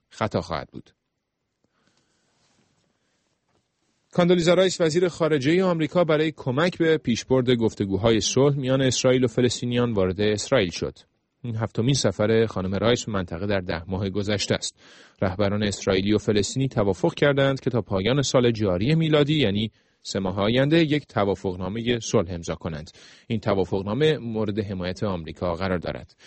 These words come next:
اسرائیل صبح روز دوشنبه برای نشان دادن آنچه حسن نیت خود نامید، صد و نود و نه زندانی فلسطینی را آزاد کرد.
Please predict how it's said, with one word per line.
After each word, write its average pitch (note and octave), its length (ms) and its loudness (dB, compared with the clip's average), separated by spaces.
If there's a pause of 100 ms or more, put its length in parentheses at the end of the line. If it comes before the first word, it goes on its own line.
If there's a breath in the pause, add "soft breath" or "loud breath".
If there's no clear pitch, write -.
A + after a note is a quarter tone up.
(240 loud breath)
اسرائیل A#2 440 4
صبح B2+ 300 0
روز C3 200 2
دوشنبه C#3 420 2
برای C3 280 2
نشان A2+ 340 -4
دادن A2+ 240 0
آنچه B2+ 440 2
حسن - 340 -2
نیت A#2 480 0
خود A#2 220 -2
نامید، D3+ 340 0 (320 soft breath)
صد D3 240 2
و C#3+ 80 2
نود G2 260 0
و G2+ 40 -4
نه D3+ 200 2
زندانی A#2 460 0
فلسطینی G#2 640 -2
را F#2+ 220 -2 (260)
آزاد F2+ 440 -2
کرد. - 380 -16